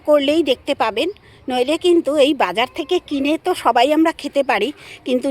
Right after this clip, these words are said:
নিজের হাতে চাষ করে যদি আমরা খাই, তার মতো আনন্দ কি কিছু আছে বলুন তো? এখানে এই যে ক্রেটটা দেখছেন, এই ক্রেটটায় কিন্তু আবার পালং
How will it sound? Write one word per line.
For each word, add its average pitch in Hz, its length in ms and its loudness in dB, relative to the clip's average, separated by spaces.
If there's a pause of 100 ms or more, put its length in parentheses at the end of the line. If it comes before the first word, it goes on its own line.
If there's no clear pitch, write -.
নিজের 262 320 0
হাতে 339 200 -2 (140)
চাষ 226 180 -2 (140)
করে 208 180 2 (120)
যদি 226 220 -4
আমরা 262 200 -2 (120)
খাই, 269 220 2 (380)
তার 226 240 0
মতো 277 140 -4 (100)
আনন্দ 277 220 -2 (120)
কি 320 80 -10 (100)
কিছু 311 200 -8 (120)
আছে 294 180 -6 (100)
বলুন 226 220 -8 (100)
তো? 294 60 -4 (2750)
এখানে 349 360 6 (180)
এই 294 140 2
যে 349 80 2
ক্রেটটা 339 400 0
দেখছেন, 302 420 2
এই 285 180 0
ক্রেটটায় 320 380 -2
কিন্তু 311 260 -4 (140)
আবার 220 180 0 (320)
পালং 262 280 2